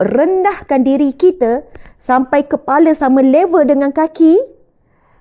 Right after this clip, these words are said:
kita menghinakan wajah kita ini sama level dengan kaki, punggung kita lebih tinggi daripada kepala kita.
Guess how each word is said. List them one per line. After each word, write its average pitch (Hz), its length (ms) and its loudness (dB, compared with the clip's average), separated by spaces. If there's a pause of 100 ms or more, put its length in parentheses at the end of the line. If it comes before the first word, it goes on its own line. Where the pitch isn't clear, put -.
(180)
kita 302 320 -2
menghinakan 285 800 0
wajah 277 400 -2
kita 294 320 -6
ini 302 240 -4
sama 269 320 -2
level 294 320 0
dengan 277 320 -2
kaki, 339 400 -6 (480)
punggung 302 400 0
kita 294 240 -2
lebih 254 320 0
tinggi 320 320 2
daripada 277 240 0
kepala 285 480 -4
kita. - 320 -4